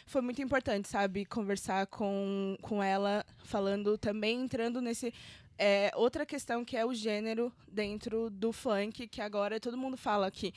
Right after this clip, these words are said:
nas periferias as pessoas são super preconceituosas, mas é onde as pessoas, é, mulheres trans, é, drags,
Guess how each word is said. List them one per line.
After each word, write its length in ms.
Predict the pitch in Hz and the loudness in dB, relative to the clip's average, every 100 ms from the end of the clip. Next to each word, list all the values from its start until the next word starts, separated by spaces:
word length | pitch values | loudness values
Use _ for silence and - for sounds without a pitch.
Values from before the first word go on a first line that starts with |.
| - - - - | -10 -18 -20 0
nas 200 | 220 226 | 2 2
periferias 540 | 240 233 208 214 214 | 0 0 0 0 0
as 20 | |
pessoas 360 | - 214 220 214 | -2 -6 -4 -4
são 160 | 214 | -6
super 280 | 208 220 220 | -6 -6 -6
preconceituosas, 960 | 202 208 220 - 208 247 208 196 196 196 | -6 -8 -8 -8 -8 -4 0 0 -2 -6
mas 400 | 202 196 208 - - | -4 -2 -2 -6 -2
é 160 | 220 | 0
onde 280 | 214 226 233 | 2 0 -4
as 80 | 233 | -6
pessoas, 440 | 233 233 220 233 - _ _ - | -6 -2 -2 -2 -8 _ _ -6
é, 320 | 185 196 196 | -2 2 2
mulheres 360 | 202 202 196 - | 2 -2 -2 -4
trans, 380 | 214 214 208 220 - | -2 -2 -4 -8 -8
é, 140 | 190 196 | -6 -2
drags, 640 | 202 202 208 226 233 - | 0 2 0 -4 -8 -12